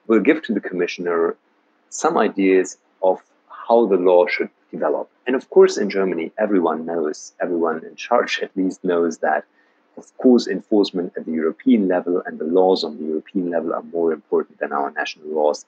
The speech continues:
in this field of the globalized digital environment. So I think that the report and every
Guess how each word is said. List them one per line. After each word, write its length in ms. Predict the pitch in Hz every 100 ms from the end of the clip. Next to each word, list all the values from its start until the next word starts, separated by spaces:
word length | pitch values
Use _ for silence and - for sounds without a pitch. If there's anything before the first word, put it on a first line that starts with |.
| -
in 180 | 90 80
this 180 | 73
field 320 | - 87 78 -
of 120 | 82
the 80 | 76
globalized 540 | 85 82 76 76 73 -
digital 440 | 80 - - 78 78 -
environment. 360 | 80 73 69 _ _ _ _ _ - - -
So 280 | 117 110 -
I 140 | 104 -
think 340 | 160 104 78 -
that 140 | 82
the 80 | 82
report 580 | 82 80 - 123 127 120 _ _
and 160 | 98 101
every 400 | 95 95 92